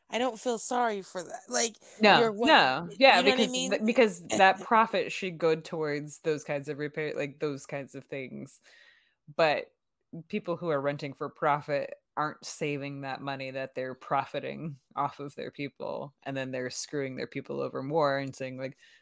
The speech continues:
Speaker 2: "Oh, yeah, you should probably pay for this, uh, this
Speaker 1: Yeah.
Speaker 2: thing."
Speaker 1: Yeah.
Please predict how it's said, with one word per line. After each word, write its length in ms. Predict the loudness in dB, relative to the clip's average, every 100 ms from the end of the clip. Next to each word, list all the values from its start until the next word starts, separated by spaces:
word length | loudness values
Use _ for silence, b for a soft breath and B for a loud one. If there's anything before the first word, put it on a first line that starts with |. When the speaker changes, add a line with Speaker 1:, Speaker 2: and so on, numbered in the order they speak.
| b 0
Speaker 2:
"Oh, 340 | 4 6 4
yeah, 300 | 2 4 4
you 200 | 4 0
should 220 | -4 -4
probably 460 | 0 2 0 -4 -6
pay 280 | -4 -4 -4
for 160 | -6
this, 480 | -8 -8 -8 -10 -8
uh, 540 | -6 -4 -4 -4 -6 -12 -18
this 200 | -20 -14
Speaker 1:
Yeah. 40 |
Speaker 2:
thing." 280 | -12 -12 -14 _ B B B B B B B B B B B B B _ -18
Speaker 1:
Yeah. 220 | -16